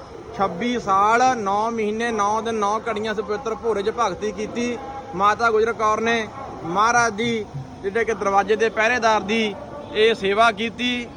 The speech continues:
ਤਾਂ ਗੁਰੂ ਗੋਬਿੰਦ ਸਿੰਘ ਮਹਾਰਾਜ ਸੱਚੇ ਪਾਤਸ਼ਾਹ ਜੀ ਧਰਤੀ ਉੱਤੇ ਪ੍ਰਗਟ ਹੋਏ। ਮਹਾਰਾਜ ਨੇ ਕਿਹਾ ਸੀ ਬਈ ਅਸੀਂ ਧਰਤੀ ਦੇ ਉੱਤੇ ਆਉਣਾ ਨਹੀਂ ਸੀ ਚਾਹੁੰਦੇ, ਪਰ ਮਹਾਰਾਜ ਗੁਰੂ ਤੇਗ ਬਹਾਦਰ ਮਹਾਰਾਜ ਨੇ ਭਗਤੀ ਉਹ ਇੰਨੀ ਕੀਤੀ,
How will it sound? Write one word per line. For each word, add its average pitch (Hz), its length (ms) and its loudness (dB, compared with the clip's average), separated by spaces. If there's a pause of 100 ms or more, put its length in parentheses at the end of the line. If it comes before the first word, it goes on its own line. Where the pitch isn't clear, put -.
(280)
ਤਾਂ 247 240 4
ਗੁਰੂ 233 240 -4
ਗੋਬਿੰਦ 214 380 -2
ਸਿੰਘ 240 160 -4
ਮਹਾਰਾਜ 214 420 0
ਸੱਚੇ 208 280 -4
ਪਾਤਸ਼ਾਹ 208 460 0
ਜੀ 214 100 -8
ਧਰਤੀ 202 340 -2
ਉੱਤੇ 196 200 -6
ਪ੍ਰਗਟ 196 420 -2
ਹੋਏ। 233 300 2 (380)
ਮਹਾਰਾਜ 220 380 6
ਨੇ 233 80 0
ਕਿਹਾ 214 280 2
ਸੀ 240 280 2 (420)
ਬਈ 220 240 2
ਅਸੀਂ 214 180 -2
ਧਰਤੀ 226 320 0
ਦੇ 214 100 0
ਉੱਤੇ 220 160 -2
ਆਉਣਾ 220 220 0
ਨਹੀਂ 214 120 -4
ਸੀ 220 120 -4
ਚਾਹੁੰਦੇ, 226 460 2 (340)
ਪਰ 214 180 2
ਮਹਾਰਾਜ 226 480 4
ਗੁਰੂ 220 160 -6
ਤੇਗ 240 260 -4
ਬਹਾਦਰ 220 360 0
ਮਹਾਰਾਜ 220 320 2
ਨੇ 233 80 -2
ਭਗਤੀ 226 460 0
ਉਹ 226 80 2
ਇੰਨੀ 220 200 -2
ਕੀਤੀ, 208 500 -4